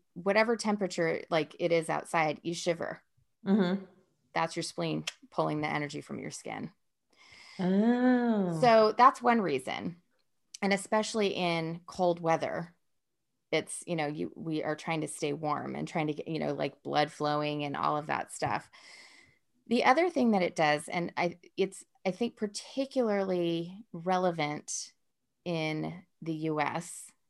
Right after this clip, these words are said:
Speaker 1: um, because of a lot of the standard American diet, we have a lot of gut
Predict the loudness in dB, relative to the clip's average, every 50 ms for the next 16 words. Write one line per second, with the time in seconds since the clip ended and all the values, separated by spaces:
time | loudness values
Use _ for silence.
0 | _ -4 -2 -2 0 -2 -2 -4 -6 -6 -6 -6 -4 -4 -2 -2 -2 -2 -2 -6
1 | -6 -4 -4 -4 -2 -2 -4 -4 -6 -8 -10 -10 -8 -8 -8 -6 -8 -8 -6 -6
2 | -8 -8 -6 -8 -6 -6 -4 -4 -2 -2 0 0 -2 -2 -6 _ _ _ _ _
3 | _ _ _ _ _ _ _ _ _ _ -16 -6 -4 -4 -2 -2 -4 -4 -2 0
4 | 0 0 0 -2 -2 -2 -2 -2 -4 -4 -4 -4 -4